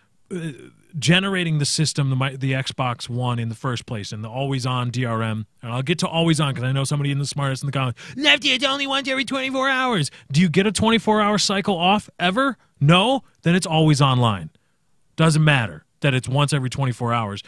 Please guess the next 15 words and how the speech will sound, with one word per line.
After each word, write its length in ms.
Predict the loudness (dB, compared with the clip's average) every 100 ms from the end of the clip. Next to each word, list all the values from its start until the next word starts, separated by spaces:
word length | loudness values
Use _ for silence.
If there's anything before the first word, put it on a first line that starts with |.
| -8 0
You 100 | 2
do 140 | 4
not 260 | 4 2 -2
get 120 | -4
a 60 |
twenty-four 440 | -4 -4 -4 -4 -4
hour 220 | -4 -4
cycle 320 | -6 -8 -10
off. 420 | -12 -14 -16 -20 _ _ _ _ -20 _ _ _ _ _ _ _ _ _ _ _ _ -6
You 140 | 0
have 100 | 0
to 80 | -2
always 400 | -6 -4 -4 -6
be 160 | -10 -14
on. 180 | -14